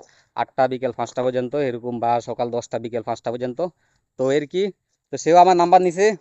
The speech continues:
কইছে, "সমস্যা নাই, আমি কল দিমু।" আমি, "সমস্যা হলে ভাই, আমার সময় নেই, মানে সময় পাইতেছি না।" সামনের সপ্তাহ আবার জানি না এই জায়গার মধ্যে কাজ করতে আসতে পারি কিনা, আরেক জায়গার মধ্যে একটা কাজের জন্য ডেট আছে সামনের সপ্তাহ।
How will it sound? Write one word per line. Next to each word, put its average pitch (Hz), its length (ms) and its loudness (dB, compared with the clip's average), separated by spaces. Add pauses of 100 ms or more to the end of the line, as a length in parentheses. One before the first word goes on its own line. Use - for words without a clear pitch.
(540)
কইছে, 143 220 -4
"সমস্যা 143 320 -4
নাই, 160 120 2
আমি 139 160 -2
কল 135 240 -2
দিমু।" 165 260 -2 (220)
আমি, 131 160 -12
"সমস্যা 156 360 -2
হলে 170 200 0
ভাই, 170 260 0 (240)
আমার 143 180 -4
সময় 156 360 0
নেই, 131 220 -2 (460)
মানে 131 140 -4
সময় 156 280 0
পাইতেছি 147 380 -2
না।" 113 120 -8 (340)
সামনের 160 340 0
সপ্তাহ 185 400 4
আবার 175 180 8 (240)
জানি 151 220 2
না 165 100 2
এই 160 80 0
জায়গার 147 200 4
মধ্যে 151 140 -2
কাজ 156 200 0
করতে 143 240 -4
আসতে 143 260 0
পারি 156 160 2
কিনা, 156 200 0
আরেক 135 120 2
জায়গার 147 180 0
মধ্যে 139 120 0
একটা 135 140 -4
কাজের 135 260 2
জন্য 127 240 -4
ডেট 127 200 -4
আছে 127 120 -2
সামনের 127 240 -6
সপ্তাহ। 151 340 -6